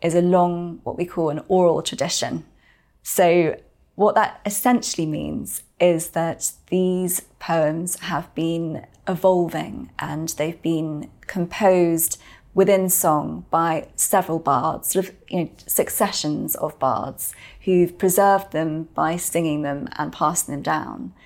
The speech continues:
So these poems would have been changing all the time with every single person who sung them. So what we kind of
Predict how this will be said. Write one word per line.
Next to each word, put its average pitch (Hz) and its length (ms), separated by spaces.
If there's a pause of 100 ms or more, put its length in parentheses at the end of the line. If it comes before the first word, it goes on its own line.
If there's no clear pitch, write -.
(320)
So 190 320
these 220 180
poems 208 280
would 185 80
have - 60
been 175 120
changing 170 720 (300)
all 240 160
the 180 100
time 175 640
with 185 140
every 190 240
single 175 300
person 165 420
who 170 100
sung 165 320
them. 151 320 (440)
So - 180
what 202 340
we 175 200
kind 175 180
of - 80